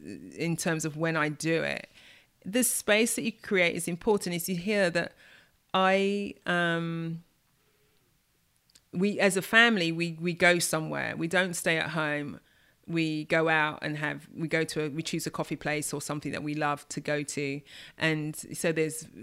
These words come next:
you know, food on tap, and, and, uh, it's just a different space from being at home. Um, we have a lovely coffee place that we regularly go to as a family. So we, we, that's one place that we've, we've been to, to do this.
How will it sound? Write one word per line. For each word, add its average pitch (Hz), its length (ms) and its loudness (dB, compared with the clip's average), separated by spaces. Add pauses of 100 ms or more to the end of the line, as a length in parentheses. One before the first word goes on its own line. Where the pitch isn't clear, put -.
(120)
you 196 140 2
know, 143 80 0
food 190 320 4
on 170 180 2
tap, 156 520 4
and, 147 340 -8
and, 156 460 -4
uh, 156 360 -2
it's - 200 -6
just 180 160 -6
a 175 40 -4
different 165 320 -4
space 160 360 0
from 156 320 -2
being 151 260 -4
at 151 140 -6
home. 156 480 -4 (840)
Um, 156 460 -2 (240)
we 170 80 -2
have 160 160 0
a 165 60 0
lovely 160 240 -2
coffee 156 300 -6
place 156 340 -6
that - 100 -8
we 156 220 -4
regularly 156 400 -4
go 156 160 -4
to 151 260 -6
as 151 140 -8
a 160 40 -4
family. 151 440 -4
So 165 180 -6
we, 156 300 -6
we, 160 140 -6
that's - 280 -6
one 160 140 -4
place 160 240 -6
that - 80 -10
we've, 147 160 -8 (180)
we've 151 220 -8
been 147 180 -4
to, 147 240 -10
to - 140 -16
do 156 180 -6
this. 156 400 -8